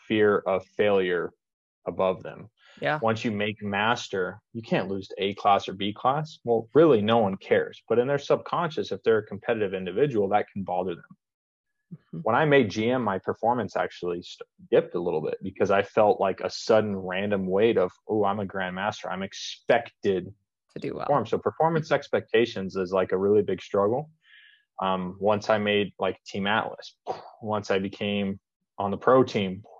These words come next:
Speaker 1: once I became the team captain,
Speaker 2: <laughs>
Speaker 1: once I put on the jerseys,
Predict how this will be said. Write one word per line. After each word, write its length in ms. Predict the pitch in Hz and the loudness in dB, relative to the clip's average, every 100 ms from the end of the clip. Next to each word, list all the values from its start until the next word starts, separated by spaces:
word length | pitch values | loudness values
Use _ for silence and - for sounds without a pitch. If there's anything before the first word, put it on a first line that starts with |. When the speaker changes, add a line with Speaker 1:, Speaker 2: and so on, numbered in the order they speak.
| - | -8
Speaker 1:
once 240 | 104 98 101 | -4 -2 0
I 100 | 98 | 0
became 360 | 98 107 104 | -2 -4 -6
the 60 | 101 | -4
team 280 | - 117 110 | -2 -2 2
captain, 560 | 127 127 - 98 92 - - | 4 4 2 -4 -6 -12 -6
Speaker 2:
<laughs> 180 | 415 - | -4 -2
Speaker 1:
once 240 | 104 98 | -2 0
I 80 | 101 | 0
put 160 | - | 0
on 140 | 110 107 | -2 -2
the 100 | 104 | -4
jerseys, 680 | 95 113 123 107 101 92 | 4 6 6 2 -4 -8